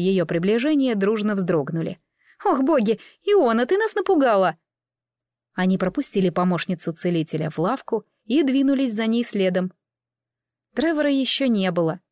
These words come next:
видимо, она пришла слишком рано. После того, как зашла за прилавок и бросила сумку на ближайшую скамью, Иона вновь повернулась к утренним гостям. Уна являлась первой красавицей Перта.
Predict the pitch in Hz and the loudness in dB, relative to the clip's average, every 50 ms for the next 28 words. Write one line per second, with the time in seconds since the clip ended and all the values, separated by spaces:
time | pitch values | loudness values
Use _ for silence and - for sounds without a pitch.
0 | _ _ - 208 214 202 214 208 214 208 208 202 - 214 196 - - 202 196 - | _ _ -4 -2 -2 0 2 2 2 0 0 0 -2 -2 -4 -2 0 -2 -2 0
1 | - 226 214 - - - 214 214 208 175 151 - - 185 - _ _ _ _ _ | -2 -4 -4 -4 -2 -4 -2 -2 -2 -2 -4 -4 -8 -12 -16 _ _ _ _ _
2 | _ _ _ _ _ _ _ _ _ _ _ _ _ _ _ _ _ _ _ - | _ _ _ _ _ _ _ _ _ _ _ _ _ _ _ _ _ _ _ -6
3 | 196 196 - 226 208 - 220 226 302 302 - 202 180 180 196 185 - - 208 202 | -4 -4 -2 -2 -2 -2 0 0 0 -2 -2 -2 -2 0 -2 -2 -2 -2 -2 -2
4 | 185 - 170 160 165 156 156 185 233 269 240 214 - 180 175 180 196 214 202 - | -2 -2 -4 -2 -2 -2 0 0 -2 -2 -2 -4 -4 -4 -2 0 0 0 0 0
5 | 202 185 185 - - 240 247 240 - 196 190 180 180 180 180 190 190 185 180 - | -2 -2 -2 -2 -2 -2 -2 0 0 -2 -2 0 0 -2 0 0 0 0 0 -2
6 | 190 180 - - 190 190 220 247 320 330 - _ _ _ _ _ _ _ - - | -4 -4 -2 -2 -2 0 0 2 0 0 -2 _ _ _ _ _ _ _ -4 -2
7 | 202 277 320 320 311 294 226 214 226 277 269 - - 226 214 202 196 190 185 202 | 0 2 2 2 2 2 0 0 0 -2 -2 -2 -2 -2 0 0 0 0 0 0
8 | 214 220 214 214 - - 196 190 196 196 196 202 208 220 240 269 233 - - - | 0 -2 -4 -4 -4 -6 -6 -4 0 0 0 0 0 0 0 0 -2 -2 -4 -8
9 | - - 185 - _ _ _ _ _ _ _ _ _ _ _ _ _ _ _ _ | -8 -8 -10 -12 _ _ _ _ _ _ _ _ _ _ _ _ _ _ _ _
10 | _ _ _ _ _ _ - 247 311 349 339 320 294 302 262 262 277 277 269 277 | _ _ _ _ _ _ -2 0 2 2 4 2 2 2 2 2 0 2 0 0
11 | 262 - - - 214 214 233 240 247 240 - 220 196 180 - - 175 170 175 170 | -2 -4 -2 0 0 0 2 2 0 0 0 -2 -2 -2 -2 -2 -2 -4 -4 -6
12 | - - 185 185 - 180 160 - - - - - - | -4 -4 -6 -4 -2 -4 -4 -4 -6 -10 -16 -18 -18